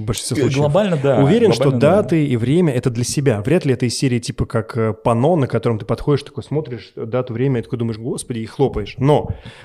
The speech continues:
Speaker 1: вот смотри, просто, э, тут вопрос такой, что некоторые люди, кстати, между прочим, я не исключение, я это, я же об этом говорил, что когда я понял, что такое Iron Man, я думал, что я сделаю себе татуировку.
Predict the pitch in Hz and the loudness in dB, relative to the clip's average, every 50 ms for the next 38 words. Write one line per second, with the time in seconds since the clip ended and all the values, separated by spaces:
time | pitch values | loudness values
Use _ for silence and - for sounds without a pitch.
0 | - _ - - 127 127 117 156 165 170 165 131 - - - - - - - - | -20 _ -8 -4 -4 -2 0 0 0 2 0 0 -2 -4 -10 -12 -6 -4 -4 -4
1 | - - - 139 135 135 135 127 123 - - _ - 120 120 120 117 113 117 - | -4 -2 -2 0 0 2 0 0 -4 -6 -12 _ -6 -4 -4 -2 -4 -4 -4 -4
2 | 143 135 - 123 120 123 127 151 143 - - 139 143 156 135 - - 104 104 113 | -6 -4 -4 -4 -4 -2 0 0 0 0 -2 -2 -2 -2 -4 -4 -6 -6 -4 0
3 | 139 180 226 226 165 147 - - 107 101 101 110 135 196 226 156 110 - - - | 0 0 0 0 -2 -4 -4 -4 -4 -4 -4 -2 -2 -2 -2 -4 -6 -6 -6 -6
4 | 110 - - - - - - - 113 101 - - 110 110 104 110 110 - 139 185 | -6 -4 -6 -8 -8 -8 -8 -6 -6 -6 -8 -8 -8 -8 -8 -8 -8 -4 -4 -4
5 | 190 - - 98 104 113 107 127 147 143 113 113 127 127 117 - - 135 151 - | -4 -4 -8 -12 -10 -6 -4 -2 -2 -2 -2 -2 -2 -4 -4 -4 -6 -8 -6 -4
6 | - 170 135 107 98 95 98 107 110 110 110 110 - 110 - 127 117 110 107 104 | -2 0 0 0 -2 -4 -6 -4 -4 -4 -4 -6 -8 -10 -8 -8 -8 -6 -6 -6
7 | 117 107 107 123 117 120 117 117 139 180 202 151 110 104 - - - 113 107 92 | -6 -4 -4 -4 -4 -2 0 2 2 2 2 0 -2 -4 -8 -8 -6 -4 -4 -4
8 | 92 - - 120 117 120 123 117 110 113 117 110 104 - - - - - - _ | -4 -6 -6 -4 -2 -2 0 0 0 -2 -2 -4 -4 -8 -14 -20 -20 -20 -20 _
9 | _ _ _ _ - 156 147 117 107 101 - 120 - - - 110 107 104 107 110 | _ _ _ _ 2 2 2 2 0 -4 -6 -6 -6 -4 -2 -2 -2 -2 0 0
10 | 113 135 190 247 262 254 247 - - - - _ - 127 110 120 113 110 117 139 | 0 2 2 2 0 -2 -6 -10 -20 -20 -20 _ -6 -2 0 0 0 2 2 2
11 | 220 233 156 113 - - - - - 107 104 110 110 113 117 104 110 120 131 165 | 2 2 0 -2 -4 -10 -8 -6 -4 -2 0 0 0 -2 -2 -2 -2 0 0 0
12 | - - 110 104 - 117 110 110 110 - - - - - | -2 -2 -4 -4 -4 -2 -2 -2 -2 -4 -6 -12 -14 -18